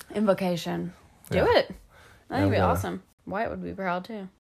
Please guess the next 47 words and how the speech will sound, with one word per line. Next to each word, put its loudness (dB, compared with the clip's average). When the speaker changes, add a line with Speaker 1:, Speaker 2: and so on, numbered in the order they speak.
Speaker 2:
The 4
smooth 4
my 6
balls. 6
So 10
I 12
feel 10
like 12
I 2
got 12
hit 10
up 10
for, 8
you 8
know, 12
you 10
see 8
like 10
this 6
collab 10
Speaker 1:
Oh, 12
wait. 12
Speaker 2:
D 12
M 8
me. 10
Speaker 1:
Have 8
you, 8
we're 6
talking 8
to 4
the 6
listeners, 4
have 4
you 6
ever 8
been 4
personally 4
victimized 2
by 4
Instagram 2
ads? 2
Speaker 2:
Am 4
I 12
being, 12
Speaker 1:
Here's 12
your 8
Speaker 2:
am, 4